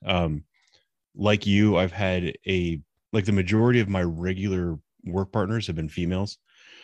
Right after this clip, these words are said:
So, like, I, I don't know, I enjoy working with females. I think females can be good cops. Uh, there's a couple of points that it, that make me chuckle. One, 'cause I, I see this a lot in my, my YouTube videos, and people say,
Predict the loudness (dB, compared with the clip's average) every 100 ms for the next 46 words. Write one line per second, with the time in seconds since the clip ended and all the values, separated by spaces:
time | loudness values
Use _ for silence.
0 | -20 _ _ _ -4 2 2 2 -2 -6
1 | _ _ _ _ _ 0 2 2 0 2
2 | 2 2 -2 -4 -6 -2 -2 0 0 -2
3 | -4 -4 -4 -2 -4 -4 -6 -6 -6 -2
4 | -2 -2 -8 -14 _ _ _ _ 0 2
5 | 4 2 2 0 2 2 0 _ _ _
6 | 0 2 2 -2 -2 -4 _ _ _ _
7 | _ -12 -2 0 0 -4 -2 -2 0 0
8 | 0 -2 -4 -6 -10 -10 _ -20 -20 -20
9 | -20 -20 -20 _ _ _ -8 -8 -8 -4
10 | 2 6 6 6 2 -2 -6 0 2 4
11 | 4 0 2 2 0 -2 -4 -4 -6 -4
12 | -2 -4 -8 _ _ _ -8 -4 0 0
13 | 0 -6 -4 -4 -2 -4 -6 -4 -4 0
14 | 0 2 0 0 0 -2